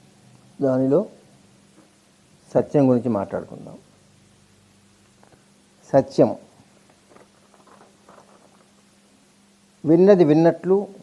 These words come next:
చూచినది చూచినట్లు, ఆలోచించినది ఆలోచించినట్లు చెప్పుట అన్నింటికీ సత్యమే మూలము.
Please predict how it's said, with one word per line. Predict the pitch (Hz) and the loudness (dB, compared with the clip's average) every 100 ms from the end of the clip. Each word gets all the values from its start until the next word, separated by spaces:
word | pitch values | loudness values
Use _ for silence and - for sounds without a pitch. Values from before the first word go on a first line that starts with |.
| - _ _ _ _ _ _ _ _ - | -20 _ _ _ _ _ _ _ _ 0
చూచినది | 170 175 190 170 120 | 2 4 4 2 0
చూచినట్లు, | 147 147 156 147 165 180 196 - _ _ _ _ _ _ _ _ _ | -4 -2 -2 -2 -4 -4 -8 -20 _ _ _ _ _ _ _ _ _
ఆలోచించినది | - 107 156 175 170 170 180 175 147 - | -2 4 6 4 0 -2 2 2 0 -2
ఆలోచించినట్లు | 123 135 131 131 135 131 151 147 - | 2 2 0 -6 -4 -6 -6 -6 -4
చెప్పుట | - - - 143 - - _ _ _ _ _ _ _ _ _ _ _ _ _ _ _ _ - | -6 -6 -4 -4 -4 -16 _ _ _ _ _ _ _ _ _ _ _ _ _ _ _ _ -10
అన్నింటికీ | 135 139 151 139 151 170 202 | -2 0 0 -4 -4 -4 -4
సత్యమే | 185 120 - 147 143 151 | -4 -6 -4 -4 -2 -2
మూలము. | 147 117 120 120 110 95 - | -2 0 0 0 -4 -8 -16